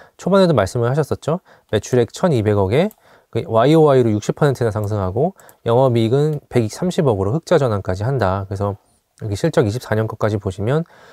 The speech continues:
이렇게 실적이 나오는 거고를 하셨고, 이제, 이제 그 전에 조금 실적이 매-, 매우 부진했었어요. 그래서, 예, 부진했던 것들은 좀 씻고, 어, 털고 이제 이천이십사 년에 도약할 수 있는지 그거를 잘 체크해 보면 좋을 것 같습니다.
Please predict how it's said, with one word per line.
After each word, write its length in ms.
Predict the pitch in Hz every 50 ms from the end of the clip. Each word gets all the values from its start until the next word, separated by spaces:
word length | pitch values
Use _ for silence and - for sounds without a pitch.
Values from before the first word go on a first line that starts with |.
| _ _ -
이렇게 280 | 110 104 98 - - 98
실적이 380 | - 147 - - 139 120 120 101
나오는 400 | 95 92 92 92 98 101 104 101
거고를 920 | 104 98 - - 139 139 135 135 123 117 - 80 101 120 117 113 95 87 131
하셨고, 480 | 139 - 147 _ _ - 151 123 107
이제, 160 | 101 110 - -
이제 220 | 117 123 139 131 -
그 140 | - 151
전에 260 | 135 127 131 135 147 139
조금 220 | - 165 160 151
실적이 340 | - - - - 180 175 139
매-, 120 | 123 107 - - 113 120 -
매우 180 | - 127 139 165
부진했었어요. 640 | 147 - 117 123 135 156 165 196 - - 104 95 95
그래서, 300 | 95 95 92 98 101 98 _ - - - - - - -
예, 60 | 110
부진했던 500 | - - 117 117 131 143 139 - 156 139
것들은 260 | 127 117 - 120 113 107
좀 120 | 107 98
씻고, 480 | - - 160 - - - 120 131 170 - _ _ _ - - - - _ _
어, 300 | - - 98 95 92 95 -
털고 400 | - - 165 156 143 - 127 110
이제 200 | 98 95 107 107
이천이십사 540 | 104 - - 127 107 123 - - - 104
년에 320 | 104 107 104 107 131 165 175 _
도약할 360 | - 117 120 117 - - 151
수 120 | - - 113
있는지 340 | 107 101 98 92 104 107
그거를 320 | - - - 104 101 104 101
잘 180 | - - -
체크해 360 | - - 147 - - - 156 135
보면 260 | 127 117 131 143 127
좋을 160 | - 110 107
것 100 | - 101
같습니다. 420 | 95 90 - - 92 92 - 110